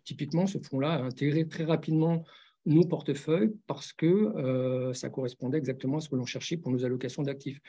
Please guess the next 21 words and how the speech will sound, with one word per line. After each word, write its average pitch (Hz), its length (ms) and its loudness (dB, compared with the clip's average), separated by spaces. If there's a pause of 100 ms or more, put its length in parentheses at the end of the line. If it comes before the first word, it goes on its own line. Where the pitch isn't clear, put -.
(120)
même 165 280 6
s'il - 80 -4
n'y 143 60 2
avait 131 120 6
pas 151 140 2
beaucoup 143 240 -4
de - 40 -8
trac 147 300 -4 (180)
dans 123 120 -6
ce, - 180 -10 (540)
sur - 260 -8
cette 131 180 -6
thématique-là, 131 640 -2 (400)
mais 143 220 6
ça 180 140 -4
correspondait 131 480 -2
à 160 80 0
ce - 60 -10
que - 80 -4
l'on 135 100 0
voulait. 120 340 -4